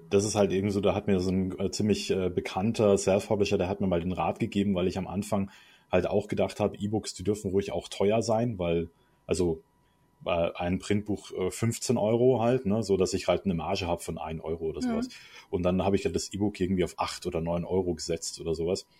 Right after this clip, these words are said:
Speaker 1: Und der hat mir halt dann den Tipp gegeben, äh, dass, äh, unter f-,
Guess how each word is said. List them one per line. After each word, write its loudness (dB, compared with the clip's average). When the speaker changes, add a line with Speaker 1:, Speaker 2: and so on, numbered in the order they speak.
Speaker 1:
Und -2
der 6
hat 0
mir 2
halt 2
dann 2
den -2
Tipp -4
gegeben, 2
äh, -2
dass, -4
äh, -4
unter -2
f-, -12